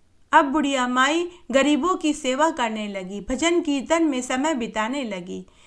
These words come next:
तब एक दिन बेटा अपनी माँ को लेने आया तो उसे झोपड़ी दिखाई नहीं दी। तब उसने आसपास के लोगों से पूछा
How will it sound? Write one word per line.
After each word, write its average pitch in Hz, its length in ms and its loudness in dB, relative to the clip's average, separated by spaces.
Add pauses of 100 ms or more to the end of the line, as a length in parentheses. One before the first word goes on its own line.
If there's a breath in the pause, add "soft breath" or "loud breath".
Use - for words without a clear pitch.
(160 soft breath)
तब 240 220 0
एक 330 280 2
दिन 285 320 2
बेटा 254 340 2
अपनी 254 320 0
माँ 240 240 2
को 302 140 -4
लेने 240 380 -4
आया 190 380 -8 (720 soft breath)
तो 277 100 4
उसे 320 320 0
झोपड़ी 285 460 2
दिखाई 285 380 2
नहीं 214 340 -4
दी। 196 280 -10 (200)
तब 269 140 0
उसने 339 460 -2
आसपास 311 520 4
के 277 160 -4
लोगों 247 340 -2
से 254 200 -4
पूछा 190 480 -12